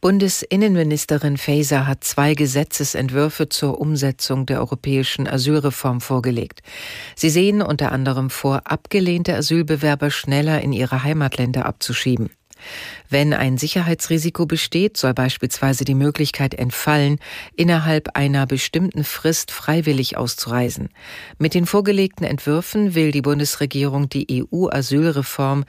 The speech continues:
bis spätestens Mai zweitausendsechsundzwanzig umsetzen.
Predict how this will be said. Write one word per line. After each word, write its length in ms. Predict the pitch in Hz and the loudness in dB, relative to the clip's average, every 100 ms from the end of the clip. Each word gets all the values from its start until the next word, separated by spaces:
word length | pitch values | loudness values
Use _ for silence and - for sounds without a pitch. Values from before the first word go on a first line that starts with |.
| - - - | -8 -20 -6
bis 160 | - - | -4 -2
spätestens 680 | - 165 - 170 - 147 - | 0 0 0 -2 -2 -2 0
Mai 300 | 131 131 143 | 0 2 0
zweitausendsechsundzwanzig 1400 | - 135 - 131 127 131 131 - 139 135 127 127 156 - | 0 -2 0 -2 -2 -2 -2 -4 -4 -2 -2 -2 -4 -2
umsetzen. 580 | 151 123 131 - - | 0 0 -2 -4 -8